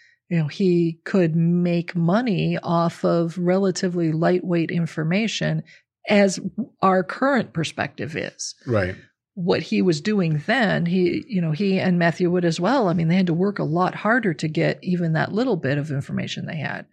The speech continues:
Speaker 1: Now the information is so easy to come by, and it becomes more of, like, herbalism's becoming a cult of personality more than it is about just learning the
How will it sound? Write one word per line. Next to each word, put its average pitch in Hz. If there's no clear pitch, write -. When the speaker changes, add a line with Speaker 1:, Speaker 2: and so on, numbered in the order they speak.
Speaker 1:
Now 190
the 180
information 185
is 156
so 226
easy 156
to 143
come 135
by, -
and 165
it -
becomes 175
more 175
of, 156
like, 170
herbalism's 196
becoming 190
a 156
cult 175
of 156
personality 170
more 160
than 156
it 151
is 151
about 160
just 160
learning 160
the -